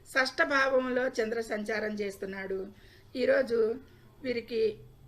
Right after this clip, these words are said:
ప్రణాళికలు ఈ విజయవంతం అవుతాయి. ఇదివరకు వేసుకున్న, ఆ, ప్లాన్లు కానీ ఏదన్నా ఊ-, ఊహించి పెట్టిన ఫల్-, వాళ్ళ ప్లాన్స్ అన్నీ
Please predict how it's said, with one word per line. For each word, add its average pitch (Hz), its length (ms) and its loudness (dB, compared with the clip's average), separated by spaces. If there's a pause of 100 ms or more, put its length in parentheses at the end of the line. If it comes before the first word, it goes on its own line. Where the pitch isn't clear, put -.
(220)
ప్రణాళికలు 277 720 6 (180)
ఈ 254 120 -2 (580)
విజయవంతం 262 760 -2
అవుతాయి. 202 420 -2 (240)
ఇదివరకు 240 460 0
వేసుకున్న, 240 520 0 (800)
ఆ, 220 100 -12 (1400)
ప్లాన్లు 254 440 6 (100)
కానీ 208 300 -2 (300)
ఏదన్నా 254 440 2
ఊ-, 247 340 0 (520)
ఊహించి 302 400 -4 (180)
పెట్టిన 233 360 0 (920)
ఫల్-, 247 240 -2 (540)
వాళ్ళ 233 220 2
ప్లాన్స్ 247 440 2
అన్నీ 254 260 0